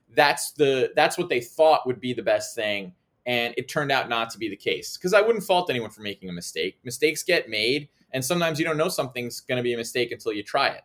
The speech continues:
But I don't think that's at all what the, the thinking or the process was around the Jason Garrett hire. And I didn't, you know, I shouldn't, I guess I shouldn't get into this rant, but no, it needs to be said.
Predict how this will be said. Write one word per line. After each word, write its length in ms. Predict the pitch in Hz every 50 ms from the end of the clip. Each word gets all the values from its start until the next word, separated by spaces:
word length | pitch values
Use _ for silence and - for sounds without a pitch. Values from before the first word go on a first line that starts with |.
| _ _ _ _ -
But 100 | 165 185
I 60 | 196
don't 180 | 202 196 180 185
think 160 | 180 165 151
that's 220 | 151 143 143 -
at 80 | 127 117
all 260 | 135 143 131 120 117
what 160 | 113 110 -
the, 260 | - 107 107 104 104 - _ _ _ _ -
the 60 | 117
thinking 420 | 117 - - 156 139 - 135 123 117
or 100 | 110 104
the 80 | 104
process 640 | 104 - - 127 123 135 131 - 113 104 104 - -
was 440 | 107 107 104 101 98 98 95 - - -
around 420 | 113 107 107 107 104 104 104 104
the 60 | 98 95
Jason 380 | 90 107 104 101 - 104 98
Garrett 280 | 92 101 98 95 82 -
hire. 360 | 101 90 78 - - - _ -
And 120 | 123 127
I 140 | 139 156 170
didn't, 200 | 180 170 - -
you 60 | 110 110
know, 120 | 98 90 - _ -
I 80 | - 117
shouldn't, 320 | - - 123 110 104 90 -
I 60 | 98
guess 200 | 95 104 101 -
I 40 | 90
shouldn't 320 | - - 92 85 85 82
get 140 | - 87 85
into 160 | 82 85 82
this 180 | 80 78 - -
rant, 220 | 85 82 80 80 -
but 120 | - -
no, 200 | 285 269 175 120
it 160 | 107 123 123
needs 220 | 190 220 247 233 -
to 80 | -
be 80 | - 233
said. 400 | 180 - - 202 233 - - -